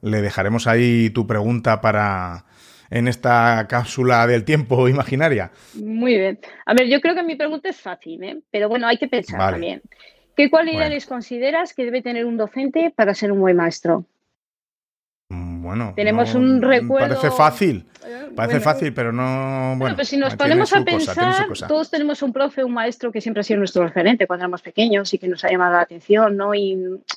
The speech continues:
Speaker 2: y, y le, de guar-, le recordamos ahí como con cariño, ¿no? Por cosas que hacía o por cosas, cosas que no decía o por su forma de dar clase, ¿no? Entonces, si vamos recopilando todo eso y todo lo que hemos experimentado y vivenciando siendo, siendo profesores, ¿no?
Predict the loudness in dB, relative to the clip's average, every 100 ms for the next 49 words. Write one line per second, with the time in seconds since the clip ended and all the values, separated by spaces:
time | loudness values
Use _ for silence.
0 | -10 -6 -4 2 6 6 6 4 2 0
1 | -2 -4 -6 -8 -6 -6 -6 -6 -6 -6
2 | -10 -10 -10 -8 -8 -10 -12 -14 -14 -12
3 | -12 -12 -16 -14 -8 -6 -4 -6 -6 -16
4 | -16 -16 -10 -6 -6 -4 -6 -6 -4 2
5 | 4 4 -2 -8 0 2 2 4 4 4
6 | 2 2 2 0 -10 -10 -14 -20 -20 -18
7 | -6 0 4 4 4 2 0 -2 -2 0
8 | -2 -2 -2 -2 -4 -6 -6 -8 _ _
9 | -14 -8 -6 -4 -4 0 2 2 0 -6
10 | -8 -6 -6 -2 4 6 6 2 0 -2
11 | -2 -4 -2 0 2 0 -2 -6 -6 -10
12 | -12 -2 0 0 -2 -6